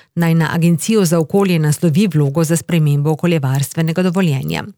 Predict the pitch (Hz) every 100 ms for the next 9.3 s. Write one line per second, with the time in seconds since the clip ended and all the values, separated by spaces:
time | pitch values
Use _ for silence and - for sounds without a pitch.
0 | _ 190 - 156 147 151 - 160 160 190
1 | 180 156 147 - 180 170 160 190 - 170
2 | 147 160 165 - 143 135 - 156 156 170
3 | 170 165 170 180 180 147 - - 160 156
4 | 160 165 - 160 160 151 202 202 202 143
5 | 147 131 147 190 208 202 202 190 190 -
6 | 202 196 226 208 202 185 180 175 160 220
7 | 220 202 214 160 139 151 151 143 156 143
8 | - 143 139 156 139 139 - 139 139 139
9 | 160 185 175